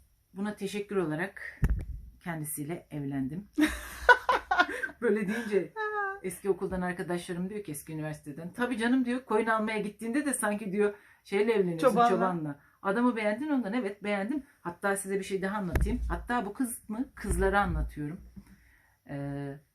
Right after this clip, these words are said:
Speaker 1: mesela eşim bana bakmıştır falan ama çekingendir o. Yani Kemal Bey çok çekingendir.
Speaker 2: İlk adımı kim attı? Ondan
Speaker 1: Ben,
Speaker 2: bahset.
Speaker 1: ben
Speaker 2: Hah.
Speaker 1: attım. Ben attım. Çok çekingendir. Şimdi bana bakıyor falan, bir şeyler yapıyor.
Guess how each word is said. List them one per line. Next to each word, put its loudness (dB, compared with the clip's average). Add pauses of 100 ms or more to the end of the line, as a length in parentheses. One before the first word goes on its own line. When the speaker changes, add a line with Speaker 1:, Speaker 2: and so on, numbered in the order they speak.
(600)
Speaker 1:
mesela -8
eşim 0
bana -4
bakmıştır 2 (920)
falan -2
ama 0
çekingendir 0
o. -8 (440)
Yani -8 (160)
Kemal -4
Bey 2
çok -4
çekingendir. -4
Speaker 2:
İlk -6
adımı 0
kim -2
attı? 0
Ondan 2
Speaker 1:
Ben, 4
Speaker 2:
bahset. -4
Speaker 1:
ben -2
Speaker 2:
Hah. 4
Speaker 1:
attım. -12 (360)
Ben -6
attım. -10 (420)
Çok -4
çekingendir. 0 (360)
Şimdi 0
bana 6
bakıyor 0
falan, 0
bir -6
şeyler 0
yapıyor. 0